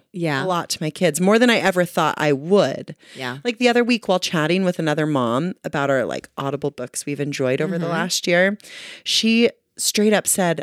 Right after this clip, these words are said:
Speaker 2: "I should stop reading parenting books. I'd be a happier parent if I did."
Speaker 1: Hmm.
Speaker 2: And that I just shouldn't,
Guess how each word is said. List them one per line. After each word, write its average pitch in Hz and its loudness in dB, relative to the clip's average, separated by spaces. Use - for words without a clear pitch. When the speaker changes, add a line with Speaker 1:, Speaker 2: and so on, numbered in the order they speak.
Speaker 2:
"I 156 -4
should 156 -6
stop 175 -2
reading 160 -2
parenting 135 -8
books. - -12
I'd 156 -6
be 143 -2
a 143 0
happier 185 -4
parent 123 -10
if - -16
I 135 -10
did." - -12
Speaker 1:
Hmm. 190 -2
Speaker 2:
And 151 -6
that 139 0
I 135 0
just 139 -4
shouldn't, 143 -4